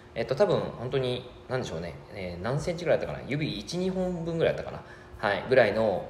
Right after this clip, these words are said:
あのー、臓器なんですけども、その臓器がですね、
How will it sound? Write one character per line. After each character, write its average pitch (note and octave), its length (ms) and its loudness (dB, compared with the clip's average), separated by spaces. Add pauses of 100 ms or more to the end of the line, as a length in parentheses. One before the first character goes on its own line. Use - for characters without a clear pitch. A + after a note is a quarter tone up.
あ G2 140 -2
の F#2 460 -2
ー、 - 20 -10
臓 A2+ 180 4
器 G2+ 120 -4
な E2 60 -4
ん D#2+ 60 -6
で D#2 60 -6
す - 80 -10
け F2+ 80 -4
ど E2 100 -4
も、 G2 300 -2 (320)
そ - 100 -4
の G3+ 140 4
臓 G3 160 6
器 F#3 120 -2
が F#2+ 120 6
で F#2 80 -2
す G2+ 80 -8
ね、 F2 120 -4